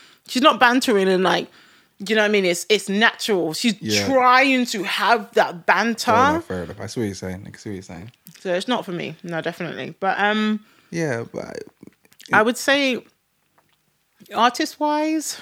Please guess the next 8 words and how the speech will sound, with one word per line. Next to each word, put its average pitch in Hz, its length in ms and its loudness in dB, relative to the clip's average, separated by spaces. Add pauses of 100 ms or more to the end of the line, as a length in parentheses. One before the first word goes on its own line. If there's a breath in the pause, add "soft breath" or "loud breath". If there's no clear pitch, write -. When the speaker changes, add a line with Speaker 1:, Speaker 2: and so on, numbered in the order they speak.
(400 loud breath)
Speaker 1:
who's 302 380 -10
good 247 260 -10
for 233 80 -8
me 202 200 -2
right 190 200 -6
now? 180 380 -6 (260 loud breath)
Probably 285 260 -2
Stormzy. 214 840 -2